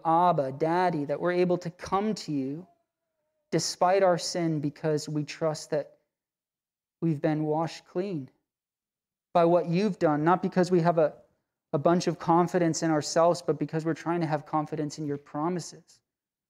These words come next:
trying to have confidence in the gospel. And so, as, as Hebrews says, with, with our, with our brother, Jesus,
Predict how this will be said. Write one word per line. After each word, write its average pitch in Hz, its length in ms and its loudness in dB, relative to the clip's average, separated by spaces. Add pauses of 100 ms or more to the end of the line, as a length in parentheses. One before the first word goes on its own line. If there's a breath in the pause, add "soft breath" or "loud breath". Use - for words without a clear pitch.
(260)
trying 175 140 -4
to 165 80 -2
have 160 280 0
confidence 160 600 -4
in 151 80 -6
the 147 80 -6
gospel. 156 640 -4 (1040)
And 156 120 -4
so, 165 480 0 (300 loud breath)
as, 143 280 -6
as - 180 -10
Hebrews 165 400 -6
says, 147 260 -8
with, 147 240 -10
with 165 200 -2
our, 165 160 -2
with 165 180 -4
our 147 140 -4
brother, 151 680 -10 (1700)
Jesus, 165 440 -10